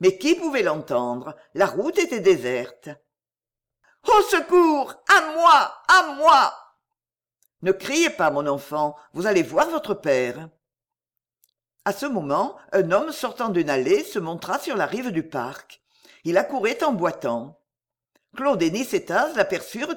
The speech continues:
en même temps. « Papa Dagobert ! » cria Claude. « À moi ! On m'emporte ! » « Arrêtez ! » cria le garde. Mais encore quelques coups d'aviron, et la toue atteignait la route,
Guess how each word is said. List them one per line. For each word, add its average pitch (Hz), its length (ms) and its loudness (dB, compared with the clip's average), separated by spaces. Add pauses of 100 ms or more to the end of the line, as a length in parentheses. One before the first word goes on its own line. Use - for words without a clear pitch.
en 156 80 -6
même 196 300 -4
temps. « 135 420 -8 (1080)
Papa 381 340 6
Dagobert ! » 302 760 2
cria 208 320 0
Claude. « 196 500 2 (260)
À 427 140 4
moi ! 285 580 4
On 381 140 6
m'emporte ! » « 294 800 4 (1200)
Arrêtez ! » 196 600 4
cria 185 280 2
le 160 80 -2
garde. 143 580 -2 (840)
Mais 226 300 0
encore 277 400 2
quelques 214 280 0
coups 165 200 -8
d'aviron, 165 580 0 (160)
et 190 100 4
la 170 120 2
toue 320 320 -2
atteignait - 360 0
la 196 100 0
route, 247 460 -4